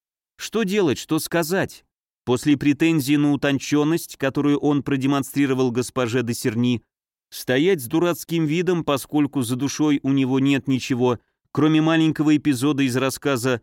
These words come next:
Луизы. Барон вдруг сообразил, что по воле случая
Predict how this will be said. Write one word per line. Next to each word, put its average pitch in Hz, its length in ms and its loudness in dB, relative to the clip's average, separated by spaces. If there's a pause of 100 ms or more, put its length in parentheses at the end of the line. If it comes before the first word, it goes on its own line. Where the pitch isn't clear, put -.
(120)
Луизы. 113 580 0 (600)
Барон 175 440 0
вдруг 180 320 -6
сообразил, 165 640 0
что - 200 -4
по 143 160 0
воле 151 260 2
случая 160 600 -2